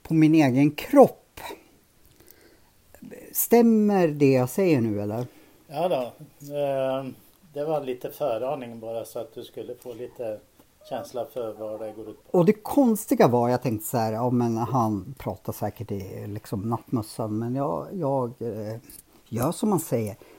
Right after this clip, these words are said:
Speaker 1: Men det konstiga var att jag blev lugn. Eh, för sen sist vi såg så har jag varit i några stressade situationer.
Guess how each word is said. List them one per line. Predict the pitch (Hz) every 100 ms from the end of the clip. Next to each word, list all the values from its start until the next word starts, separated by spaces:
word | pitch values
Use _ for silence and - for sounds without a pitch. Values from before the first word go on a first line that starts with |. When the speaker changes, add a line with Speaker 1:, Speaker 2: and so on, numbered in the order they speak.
| _
Speaker 1:
Men | -
det |
konstiga | - 277 214 147 294 269
var | 147 113 110 - _
att | 147 135 - _ _ _ -
jag | 113 143 147 127 - -
blev | - 110 123 120
lugn. | 135 180 311 110 101 127 135 151 - _ _ _ _ _ _ _
Eh, | - 123 117 113 117 107 - _ _ _ _ _ _ -
för | - 156 170 _ _ _ _ _ _
sen | - 185 175
sist | - 240 - 233
vi |
såg | 214 160 127 -
så | -
har | 135 143
jag | 127
varit | 139 131 123 123 123 - -
i | 175
några | 131 131 123 135 165 165
stressade | - - 156 - 139 110 107
situationer. | 139 127 113 131 120 131 151